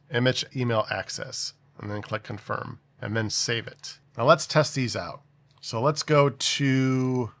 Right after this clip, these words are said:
our image that we created before. We'll click on this little refresh button, and now it's asking us for an email. So we can put in our email, and then it'll send us a code where we can go ahead and get access to the content. So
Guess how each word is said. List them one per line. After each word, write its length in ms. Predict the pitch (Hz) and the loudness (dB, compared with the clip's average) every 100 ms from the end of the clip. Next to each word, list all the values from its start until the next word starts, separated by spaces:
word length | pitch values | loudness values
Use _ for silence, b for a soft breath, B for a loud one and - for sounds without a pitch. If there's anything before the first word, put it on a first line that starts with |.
| _ - | _ -2
our 340 | 110 110 113 | 4 4 4
image 300 | 139 127 113 | 2 2 2
that 160 | 123 113 | -2 -2
we 100 | 117 | -4
created 320 | - 120 110 | -2 -4 -4
before. 420 | 104 - 135 139 | -6 -6 -2 -2
We'll 100 | 120 | -2
click 260 | - 120 113 | -6 -6 -4
on 100 | 104 | -4
this 200 | 104 - | -4 -6
little 160 | 117 | -6
refresh 360 | 107 - 143 - | -8 -2 -2 0
button, 400 | 135 131 131 117 - - | -2 0 -2 -6 -8 0
and 180 | 131 131 | 4 8
now 260 | 156 156 | 10 10
it's 260 | 139 139 - | 8 0 2
asking 440 | 135 135 - 131 | 4 4 2 0
us 180 | 120 120 | 0 0
for 260 | - 117 117 | -4 -2 -2
an 140 | 120 | -2
email. 400 | 117 107 87 - - b b | -4 -6 -8 -14 -20 b b
So 180 | - 123 | -6 -2
we 140 | 123 | 0
can 140 | 123 127 | 0 0
put 160 | 156 | 2
in 100 | 160 | 6
our 180 | 151 143 | 8 8
email, 400 | 131 131 123 123 | 6 4 4 4
and 260 | 113 120 123 | 2 0 2
then 140 | 127 | 2
it'll 200 | 127 117 | 2 0
send 260 | - 135 127 | 0 0 0
us 160 | 113 | -2
a 40 | 107 | -6
code 540 | - - 151 113 120 b b b b _ | -6 0 0 0 -4 b b b b _
where 240 | 113 123 120 | -2 0 2
we 180 | 120 | 0
can 520 | 117 123 117 113 110 104 | -2 -4 -4 -4 -6 -6
go 180 | 127 120 | -2 0
ahead 220 | 110 117 | 0 -2
and 100 | 107 | -2
get 140 | 107 | -4
access 520 | 104 104 - - 101 - | -4 -4 -4 -8 -8 -10
to 420 | - 113 110 107 | -8 -8 -8 -10
the 500 | 98 104 104 101 98 b b b b _ | -10 -10 -8 -10 -12 b b b b _
content. 440 | - 117 104 - - _ - | -2 -2 -2 -10 -14 _ -8
So 360 | - 127 131 | 0 0 0